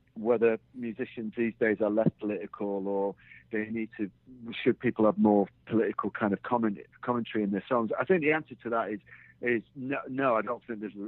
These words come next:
a, a responsibility of, of the artist, any artist in, in movies or, you know, movies or, uh, music or anything really. That, uh,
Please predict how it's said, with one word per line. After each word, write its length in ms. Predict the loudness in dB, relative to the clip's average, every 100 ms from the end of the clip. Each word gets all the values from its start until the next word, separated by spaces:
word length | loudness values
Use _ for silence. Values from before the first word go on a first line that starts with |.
| -2
a, 380 | -2 -2 -4 -4
a 40 |
responsibility 840 | -4 -6 -6 -6 -4 -2 -2 -2 -2
of, 100 | -4 _ _
of 140 | -6 0
the 140 | 2
artist, 400 | 2 0 -8 -10 -4
any 220 | -2 -2
artist 360 | -2 -4 -10 -12 -10
in, 260 | -6 -6 -4
in 240 | -4 0
movies 500 | 4 4 6 4 4 2
or, 320 | 2 2 0 -4 -16 -14 -16 -18 -20 _ 2
you 100 | 4
know, 240 | 4 2
movies 420 | -2 -4 -2 -4 -4
or, 720 | 0 0 2 2 0 0 -2
uh, 40 |
music 520 | -4 -4 -6 -6 -6 -2
or 240 | 0 0
anything 420 | -4 -8 -8 -2
really. 240 | 0 0 -2
That, 180 | -4 -2
uh, 300 | 2 2 0